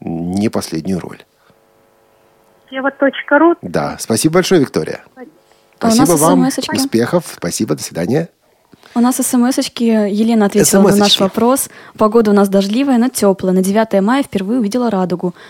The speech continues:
Speaker 3: Радуга была настолько яркая, что даже мой глаз увидел.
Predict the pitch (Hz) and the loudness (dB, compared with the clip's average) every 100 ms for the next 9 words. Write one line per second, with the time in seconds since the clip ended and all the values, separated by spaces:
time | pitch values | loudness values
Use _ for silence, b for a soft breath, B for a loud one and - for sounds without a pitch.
0 | B 208 214 202 196 202 196 190 190 185 | B -2 0 0 0 0 0 -2 -4 -2
1 | 196 247 - - 190 196 185 180 190 226 | -2 -4 -6 -6 -6 -4 -4 -2 -4 -6
2 | 185 170 175 | -8 -10 -10